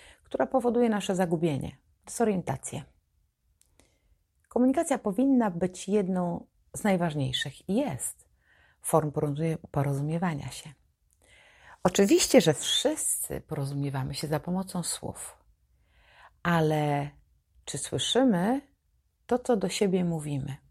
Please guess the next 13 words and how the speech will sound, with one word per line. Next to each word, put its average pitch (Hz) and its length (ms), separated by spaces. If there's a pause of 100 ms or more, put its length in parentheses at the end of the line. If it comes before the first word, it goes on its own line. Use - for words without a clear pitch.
(800)
Jakich 165 360
słów 208 320
używamy? - 520 (1040)
Co 214 200
mamy 247 360
na 160 320
celu, 226 760
wypowiadając 196 1000
te - 120
słowa? - 440 (1600)
Słowami 175 460
można 160 380
oczywiście 143 800